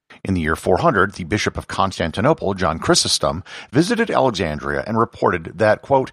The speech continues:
"His tomb even his own people know not." So maybe by the year four hundred, it had already disappeared. However, there are other later reports which are to the contrary. In the ninth century, the Islamic historians Ibn Abd al-Hakam and al-Masudi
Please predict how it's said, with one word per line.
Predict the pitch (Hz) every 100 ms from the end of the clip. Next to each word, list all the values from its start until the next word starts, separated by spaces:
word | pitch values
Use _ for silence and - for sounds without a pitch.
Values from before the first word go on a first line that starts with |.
| - -
"His | 117 -
tomb | - 185 196 208
even | 127 131
his | 151 117
own | 123 147
people | 160 - - 101
know | 87 85
not." | 85 69 - - _ _ _ _ _ -
So | 185 160
maybe | 185 311 233
by | 165
the | 143
year | 135 190
four | - 160
hundred, | 147 180 120 92
it | 90
had | 101 113
already | 78 85 92 92
disappeared. | 80 - 202 - - - _ _ _ _ _ _ -
However, | 139 247 185 131 -
there | 110 123
are | 127 -
other | 131 233 139
later | 110 160 247
reports | 226 - - 76 90 -
which | 98 -
are | -
to | 147
the |
contrary. | - 196 254 - 69 58 - _ _ _ - - -
In | 139
the |
ninth | 151 226
century, | - 110 - 113
the | 120
Islamic | 98 90 98 131
historians | 156 - 71 69 90 - - - -
Ibn | 147 175
Abd | - 120 127
al-Hakam | - 110 - 104 - 123 110 120
and | - 95 -
al-Masudi | 107 127 120 - 208 107